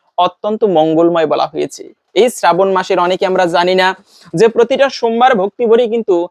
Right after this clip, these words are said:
ব্রত করা হয় সেই সোমদেবীর উদ্দেশ্যে তথা, আহ, মহাদেবের উদ্দেশ্যে। তার, আহ, তাকে সন্তুষ্ট করার জন্য এই শ্রাবণ মাসের প্রতি সোমবারই দুগ্ধ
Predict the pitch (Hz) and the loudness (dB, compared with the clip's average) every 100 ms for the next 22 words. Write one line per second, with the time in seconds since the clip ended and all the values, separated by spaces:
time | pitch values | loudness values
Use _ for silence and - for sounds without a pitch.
0 | _ _ 160 165 196 247 240 233 226 233 | _ _ -2 0 0 0 0 0 2 0
1 | 220 226 180 185 - _ - - 220 233 | 2 2 2 0 -8 _ -12 -2 0 2
2 | 240 247 240 208 233 - 220 202 - 156 | 2 2 0 0 0 0 -2 -2 0 0
3 | 165 _ _ 165 165 175 190 208 196 - | -2 _ _ -2 0 0 0 0 0 -2
4 | 175 156 160 - 131 - 160 160 165 156 | -4 -4 -8 -8 -12 -2 0 0 0 -2
5 | 156 _ _ - - 165 175 175 165 190 | -4 _ _ -8 -4 -2 -2 -4 -4 -4
6 | - 190 180 175 165 175 170 170 165 160 | -6 -4 0 2 0 -2 -2 -2 -2 -2
7 | 156 170 170 175 160 202 214 - 240 233 | 0 -2 -4 -6 -6 -2 -2 0 0 2
8 | 240 214 208 208 | 2 4 2 0